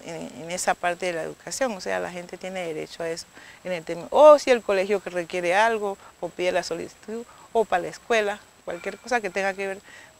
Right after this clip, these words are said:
con la educación. El otro rubro,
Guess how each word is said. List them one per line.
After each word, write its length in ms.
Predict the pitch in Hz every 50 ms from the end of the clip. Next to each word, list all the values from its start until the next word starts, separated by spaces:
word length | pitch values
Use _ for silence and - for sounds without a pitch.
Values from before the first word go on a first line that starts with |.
| -
con 160 | 220 202 190
la 80 | 185 185
educación. 560 | 170 160 156 - - 120 - - - 104 90 - - - - - - - _ - - - - - - - - -
El 380 | 208 220 220 220 214 202 196
otro 340 | 202 226 233 220 277 277 277
rubro, 460 | 269 285 302 294 277 254 254 262 277